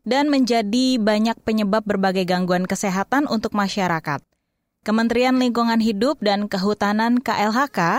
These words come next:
mengungkapkan banyak faktor penyebab polusi udara di beberapa kota besar saat ini, baik bersifat alami maupun tidak alami. Faktor alami berupa musim, arah, dan kecepatan angin,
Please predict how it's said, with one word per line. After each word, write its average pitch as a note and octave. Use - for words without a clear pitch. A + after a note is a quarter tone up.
mengungkapkan A#3
banyak B3
faktor C#4+
penyebab A#3+
polusi A3+
udara G#3+
di B3+
beberapa G3+
kota A3
besar G3
saat -
ini, F3
baik F#3+
bersifat G#3
alami G3
maupun A#3
tidak G3
alami. D#3+
Faktor D4
alami A#3+
berupa A3+
musim, A3+
arah, G#3+
dan G3+
kecepatan G3
angin, G3+